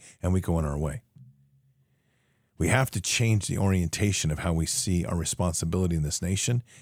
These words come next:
and what our responsibility is. And ultimately, that roots into our love in the body of Christ, to see the things through the eyes of our Father. And so you listened to Pastor Rod Parker last night, and his vision with,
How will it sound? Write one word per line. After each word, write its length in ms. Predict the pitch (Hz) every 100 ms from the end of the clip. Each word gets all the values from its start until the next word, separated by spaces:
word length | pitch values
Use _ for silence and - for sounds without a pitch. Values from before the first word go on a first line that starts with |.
| -
and 200 | 87 85
what 220 | - - -
our 120 | 95
responsibility 800 | 92 - 90 82 78 80 78 80
is. 220 | 87 -
And 160 | - 80
ultimately, 600 | - 147 - 127 104 92 - - -
that 200 | 92 87
roots 300 | 98 95 -
into 440 | 98 90 - 87 -
our 160 | 87
love 340 | 85 85 85 -
in 140 | 95
the 60 | 85
body 280 | 76 73 73
of 100 | 69
Christ, 420 | - 82 69 - - -
to 100 | -
see 400 | - - 107 104 _ _
the 100 | -
things 320 | - 85 80
through 120 | - 85
the 100 | -
eyes 260 | 80 71
of 80 | 71
our 100 | 71
Father. 360 | - 80 69 - - - - - _ _ _ _ _ _ _ _ _ _ _ _ _ _
And 140 | 85 80
so 300 | 101 87 85 - _ _
you 160 | - 98
listened 400 | 120 117 98 90
to 440 | 95 90 85 80 - _ _ _ -
Pastor 540 | 92 90 - 82 82 - _
Rod 260 | - 87 82
Parker 340 | - 117 -
last 320 | 85 82 82 -
night, 240 | 123 87
and 140 | -
his 240 | 82 123 107
vision 360 | 95 90 85 78
with, 160 | 80